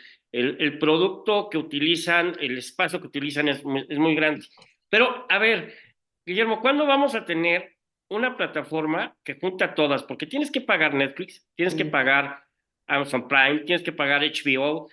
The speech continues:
Speaker 1: tienes que, o sea, caray, ¿qué no se les ocurrirá a Apple T V, a alguien hacer una concentración de plataformas que solo pagues una pequeña renta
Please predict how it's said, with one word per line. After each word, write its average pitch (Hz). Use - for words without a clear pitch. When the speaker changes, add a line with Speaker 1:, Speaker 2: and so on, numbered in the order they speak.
Speaker 1:
tienes 180
que, -
o -
sea, -
caray, 208
¿qué 220
no 220
se 285
les 320
ocurrirá 143
a 180
Apple 151
T 143
V, 151
a 139
alguien 175
hacer 151
una 170
concentración 120
de 165
plataformas 131
que -
solo 185
pagues 165
una 143
pequeña 143
renta 139